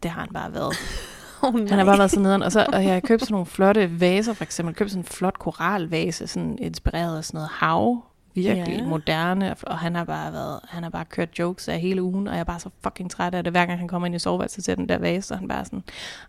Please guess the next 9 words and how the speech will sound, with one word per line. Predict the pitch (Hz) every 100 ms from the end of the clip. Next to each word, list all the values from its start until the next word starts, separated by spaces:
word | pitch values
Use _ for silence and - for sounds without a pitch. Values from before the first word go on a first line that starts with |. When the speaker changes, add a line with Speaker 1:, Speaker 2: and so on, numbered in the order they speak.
| -
Speaker 1:
"Ej, | 220 226
hvor | 233 214
hyggeligt." | 254 254 190 175 - - - - -
Sådan | - 240
maritim | 208 175 - - 294 254
stemning | - - - 180 180 175
inde | 165 170 170
i | 170
vores, | 165 160 -